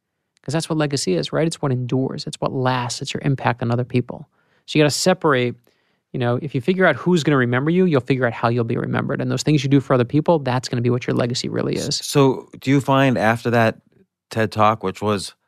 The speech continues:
Speaker 2: obviously very impactful on a lot of people, was downloaded, I don't know,
Speaker 1: Yeah, some
Speaker 2: hundred thousand
Speaker 1: silly amount of
Speaker 2: times?
Speaker 1: times, yeah.
Speaker 2: Yeah. Uh, did that change your life, doing that ted Talk?
Speaker 1: It did. It totally changed my life because I started giving the talk and I started doing it. I do it,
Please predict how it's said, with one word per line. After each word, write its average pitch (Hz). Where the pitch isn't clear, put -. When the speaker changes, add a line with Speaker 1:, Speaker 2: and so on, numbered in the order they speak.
Speaker 2:
obviously 98
very 98
impactful 95
on 92
a -
lot 90
of 85
people, 120
was 82
downloaded, 85
I 101
don't 95
know, 85
Speaker 1:
Yeah, 135
some 104
Speaker 2:
hundred 95
thousand 90
Speaker 1:
silly 123
amount 95
of 123
Speaker 2:
times? 120
Speaker 1:
times, -
yeah. -
Speaker 2:
Yeah. 107
Uh, 104
did 113
that 110
change 113
your 104
life, 151
doing 135
that 131
ted 135
Talk? 151
Speaker 1:
It 143
did. 202
It 147
totally 196
changed 120
my 123
life 120
because 143
I 151
started 190
giving 156
the 131
talk 139
and 135
I 123
started 147
doing 135
it. 131
I 127
do 139
it, 127